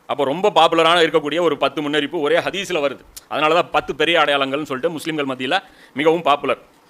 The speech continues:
அப்ப அந்த பத்து அடையாளங்கள் என்ன? அதை பத்திய ஒரு, ஒரு ல-, லைட்டான அப்புறம் ஒரு இன்ஃப-, என்ன சொல்றது? அதோட எக்ஸ்பிளனேஷனோட இந்த, இந்த பதிவு வந்து நம்ம இது பண்ண போறோம், கன்க்ளூட் பண்ண போறோம்.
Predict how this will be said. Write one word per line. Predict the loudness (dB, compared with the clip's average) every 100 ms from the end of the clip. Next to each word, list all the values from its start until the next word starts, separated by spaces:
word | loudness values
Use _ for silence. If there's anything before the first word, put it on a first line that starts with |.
| _
அப்ப | -2 0
அந்த | 0
பத்து | 0 2
அடையாளங்கள் | 4 4 4 2
என்ன? | 0 2 0 -2 -12
அதை | -4 -2
பத்திய | 0 -2 -2
ஒரு, | 0 0 2 0 0 0 -4 -8 _ _ _ _
ஒரு | -2 0
ல-, |
லைட்டான | 2 2 2 0 2 0
அப்புறம் | 2 0 0 0
ஒரு | 0 0 -2 -8
இன்ஃப-, | -8 -6
என்ன | -6
சொல்றது? | -4 -2 -2 0
அதோட |
எக்ஸ்பிளனேஷனோட | 0 -2 -4 -6 -4 -4 -2 -4 -6 -20 -20 _ _ _ _ -14
இந்த, | -4 0 0 0 -4
இந்த | -4
பதிவு | -2 -2
வந்து | -2 -4
நம்ம | -4 -4
இது | -2
பண்ண | -2 -2
போறோம், | -2
கன்க்ளூட் | -2 -2 -4
பண்ண | -4 -4
போறோம். | -6